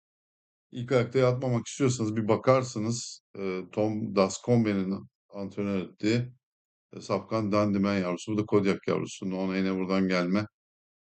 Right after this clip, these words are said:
Açıkçası gözümüzü kapatamıyoruz işte. Üçüncü koşu handikap üç yaşlı İngilizler bin beş yüz otuz metreye çıkacaklar.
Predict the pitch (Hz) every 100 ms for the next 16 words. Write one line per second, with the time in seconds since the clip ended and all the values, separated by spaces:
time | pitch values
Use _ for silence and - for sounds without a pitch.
0 | _ 95 - - - 98 - 123 123 -
1 | _ - 107 98 113 120 123 123 131 143
2 | 113 95 - 110 117 156 180 190 - 165
3 | 160 160 175 175 135 139 147 147 160 139
4 | 131 156 - _ _ _ _ _ _ -
5 | 147 147 131 139 139 131 143 135 120 120
6 | 110 101 - 117 113 104 143 147